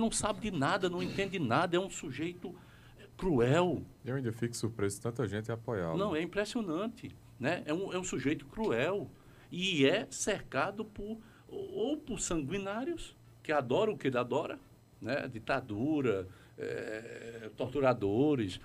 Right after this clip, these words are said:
Speaker 1: esse tipo de coisa, né? Que, que é um negócio fora da humanidade, né? É um negócio anti-humano, né? Ou então, é, pessoas totalmente fora da lógica, né? O, aquele cara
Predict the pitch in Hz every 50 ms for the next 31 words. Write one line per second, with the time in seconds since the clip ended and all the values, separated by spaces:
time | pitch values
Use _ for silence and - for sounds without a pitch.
0 | - - - 277 - - 415 403 - - 339 339 - - 127 190 208 - 147 107
1 | 104 101 - 175 175 156 131 - - - - 165 185 - 466 480 480 508 440 269
2 | - - - - - 427 466 453 - - 262 - - - 139 143 190 233 247 262
3 | 220 208 196 180 180 180 139 107 104 101 113 139 160 143 123 101 98 110 139 139
4 | - - - 98 107 110 - - - - - - 185 208 226 220 - 156 110 98
5 | 104 123 143 139 - - - - - - - - - 113 127 139 - - - -
6 | - - - 233 240 240 220 208 214 - 165 151 165 196 226 269 - - - -
7 | - - - - - - 175 - 208 202 190 - - 202 208 226 226 - - -
8 | - 233 262 - 294 262 208 185 196 233 240 - 320 - - - - - 175 175
9 | 185 220 233 247 247 240 - 214 247 254 180 135 143 180 214 220 - 143 - -
10 | 95 - - - - - - - - - - - - - - - - 107 131 -
11 | - - 131 104 98 101 - - 127 151 190 170 131 - - - - 120 127 131
12 | 120 107